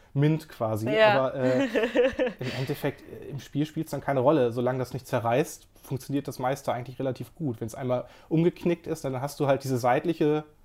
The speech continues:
Speaker 1: Verstärkung sozusagen von der Pappe und, äh, ja.
Speaker 2: Ja. Jetzt gibt's ja, oder es gab im Vorfeld den Vorwurf, dass das nur für Kinder ist und dass es einfach alles nur sehr simple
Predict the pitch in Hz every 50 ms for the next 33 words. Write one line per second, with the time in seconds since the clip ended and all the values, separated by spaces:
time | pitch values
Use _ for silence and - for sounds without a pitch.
0 | _ _ _ - 143 - - - 208 185 - - 180 170 160 165 170 - - 160
1 | 165 170 165 165 165 - - 165 165 - - 175 - - 185 185 - - 139 131
2 | 131 151 131 127 131 127 _ _ _ _ _ _ _ _ _ - 117 113 113 -
3 | _ - - 202 196 208 - - - - - - - - - - - 226 - -
4 | 285 - - - 320 311 302 294 - - - - _ - 208 214 196 196 196 -
5 | - - 202 - - 247 226 - 220 233 247 247 - 247 233 233 226 240 226 -
6 | - 190 185 - 214 214 214 214 208 - - - 214 220 254 262 214 240 240 220
7 | 220 220 - - 185 180 190 190 - - 180 175 170 180 180 - - 185 190 185
8 | 185 - 175 160 - 226 208 220 220 214 196 196 196 - 180 185 185 185 185 180
9 | - 175 175 160 - 175 - 180 - - 175 175 175 175 - 170 180 180 180 -
10 | 185 175 160 175 165 156 175 175 170 - 180 165 160 160 160 156 151